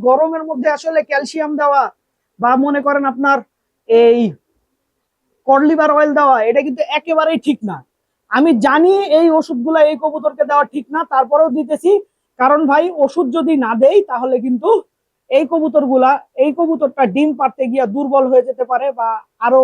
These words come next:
কোনো সমস্যা আসলে এই কবুতরটার হতে পারে। আর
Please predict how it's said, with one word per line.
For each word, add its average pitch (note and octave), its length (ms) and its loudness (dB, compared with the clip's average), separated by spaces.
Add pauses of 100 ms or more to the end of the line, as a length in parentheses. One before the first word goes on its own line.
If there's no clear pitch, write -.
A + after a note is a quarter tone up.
(120)
কোনো C4 140 -4 (140)
সমস্যা A#3+ 380 -8
আসলে A#3 260 -6
এই A3 100 -2
কবুতরটার G#3+ 480 -6
হতে A#3 240 -2
পারে। B2 140 -14 (1200)
আর A#3 100 4